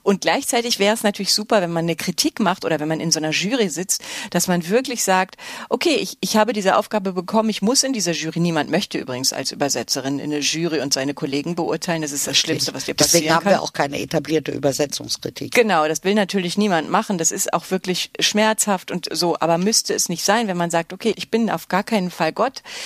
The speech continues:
Speaker 1: aber ich habe mir jetzt diese acht Kriterien genommen, die lege ich an, an den Text und nach denen kann ich was dazu sagen.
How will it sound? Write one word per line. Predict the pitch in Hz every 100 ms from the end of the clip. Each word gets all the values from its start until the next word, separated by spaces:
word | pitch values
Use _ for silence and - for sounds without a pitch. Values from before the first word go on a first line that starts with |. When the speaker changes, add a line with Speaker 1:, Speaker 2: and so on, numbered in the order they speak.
| - 214
Speaker 1:
aber | 196 196
ich | 196 214
habe | 214 233
mir | 214 202
jetzt | 196 - -
diese | 262 285
acht | 226 -
Kriterien | - 220 220 226 220 175
genommen, | 170 165 160 202 311 _ -
die |
lege | 185 185 175
ich | 175 -
an, | 240 403
an | 240
den | 214
Text | - 233 - - - - 240
und | 226
nach | 226 196
denen | 208 262 339
kann | 302 226 233
ich | 240 - - -
was | 170 185 -
dazu | 190 - 196
sagen. | 180 185 160 139 143